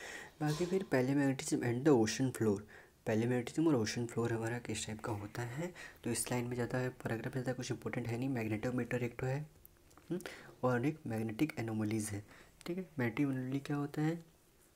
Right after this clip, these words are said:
और पढ़ लीजिए, उतना खास important है नहीं, वही जो मैं reversal बताया वही सब घुमा फिरा के दिया हुआ है। ठीक है, और हाँ, यहाँ पर एक चीज़ word important है, the ocean floor had embedded it, it a regular pattern of alternating magnetic stripes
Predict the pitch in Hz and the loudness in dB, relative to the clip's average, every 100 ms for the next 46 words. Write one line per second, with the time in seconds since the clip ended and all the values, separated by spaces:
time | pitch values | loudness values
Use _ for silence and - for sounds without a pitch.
0 | _ _ _ - - - - - 117 107 | _ _ _ -20 -20 -20 -20 -10 -8 -4
1 | 127 139 147 147 151 151 139 - 113 - | 2 4 4 4 4 4 2 -2 -6 -4
2 | 107 107 110 110 113 117 135 135 117 117 | -4 -4 -4 -4 -4 -2 -2 0 -2 -2
3 | 123 120 113 110 - 127 123 127 127 110 | 0 0 0 0 -2 -6 -4 -2 -2 -2
4 | 113 117 117 110 120 127 123 127 127 131 | -2 -2 -2 -2 -2 -2 -2 -4 -4 -2
5 | 131 143 175 - - - - - - - | 0 0 -2 -6 -14 -14 -18 -20 -20 -18
6 | - 175 160 - - - 156 127 110 123 | -6 -2 -2 -4 -10 0 2 2 0 -2
7 | 143 160 - 139 151 - 117 110 107 - | 0 0 2 4 4 2 -4 0 0 0
8 | 110 113 107 104 151 - - - 214 - | -4 -4 -6 -2 -4 -4 -16 -6 -6 6
9 | 139 131 190 202 156 160 156 - 165 - | 6 6 2 0 6 6 4 -2 -6 -2
10 | 117 107 107 143 151 - - _ 151 151 | -2 2 2 2 0 -2 -20 _ -4 -4
11 | - 135 - 143 147 147 110 113 147 156 | -4 -4 0 -2 2 2 2 2 0 0
12 | 131 - 147 151 - 110 113 117 156 156 | -2 0 0 0 -2 -2 -2 0 0 2
13 | 117 110 143 - - 123 139 | 0 -2 -6 -6 -4 -4 -4